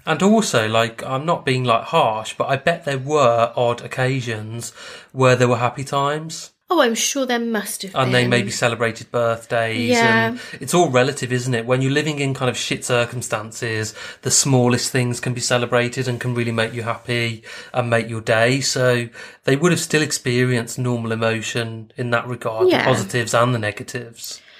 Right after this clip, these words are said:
Speaker 2: And I think the thing is, is it's a bit like Stockholm Syndrome, as in, yes, you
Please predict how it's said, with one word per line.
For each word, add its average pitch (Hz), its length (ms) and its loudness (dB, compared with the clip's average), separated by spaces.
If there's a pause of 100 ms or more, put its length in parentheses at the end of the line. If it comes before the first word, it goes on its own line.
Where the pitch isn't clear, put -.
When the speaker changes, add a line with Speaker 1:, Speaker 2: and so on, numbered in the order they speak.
(240)
Speaker 2:
And 262 140 2
I 269 80 4
think 277 320 -2
the 277 120 -2
thing 294 260 2
is, 196 200 -2
is 202 280 -2 (840)
it's 220 200 2
a 240 40 2
bit 240 220 2
like 240 160 0
Stockholm 220 420 -4
Syndrome, 202 640 -2
as 202 260 -4
in, 202 380 0 (720)
yes, 233 580 -2 (100)
you 214 840 -2